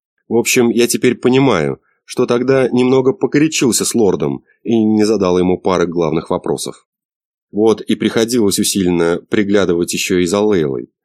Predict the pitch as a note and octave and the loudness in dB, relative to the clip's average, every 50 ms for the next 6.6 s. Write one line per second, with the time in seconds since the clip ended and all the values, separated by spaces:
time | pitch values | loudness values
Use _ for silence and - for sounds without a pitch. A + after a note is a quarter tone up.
0 | _ _ _ _ _ _ - G2 G2+ G#2 G2+ G2 F#2+ G2+ F#2+ F#2+ - - F#2+ G#2 | _ _ _ _ _ _ -2 0 2 2 2 2 2 2 2 0 -2 -2 -2 -2
1 | F#2+ G#2 G2 F#2+ G2+ G2+ G2+ G2+ G#2 G#2 G2+ - - A2 G#2+ A2 - - B2+ B2+ | -2 -2 -2 0 0 0 2 2 2 0 0 0 -2 -2 -2 -2 -2 0 0 0
2 | A#2 G2+ A2+ A#2 A2+ A#2+ B2+ A2+ D#2+ C#2+ C2+ - - _ _ _ _ _ - - | 0 0 0 -2 0 0 0 0 0 -2 -6 -10 -16 _ _ _ _ _ -10 -4
3 | - C3 C3+ C#3 D3+ C#3+ C#3 C3+ - - - B2+ C3 - A#2 A#2+ A#2 G2+ F#2+ F2+ | -2 -2 0 2 2 2 2 0 -2 0 0 0 0 2 0 0 0 2 2 0
4 | E2+ E2+ E2+ - - - - F#2 D#2+ F#2+ F2 D#2+ D#2+ - F2 D#2 - F#2 E2+ D#2 | 0 0 -2 -4 -6 -14 -12 -6 -2 0 0 0 -2 -2 -6 -4 -2 -2 -2 -2
5 | - - E2+ E2 E2 - - - F2+ D#2+ - D#2+ D#2+ D#2+ D#2+ E2 D#2 D#2 D2+ D2 | -2 -4 -4 -4 -4 -6 -4 -4 -4 -2 0 0 0 0 0 0 0 0 -2 -2
6 | - - D#2+ F#2 A2+ A2+ A2+ A2 A2 G#2 - | -2 -2 0 0 2 2 2 2 0 0 -2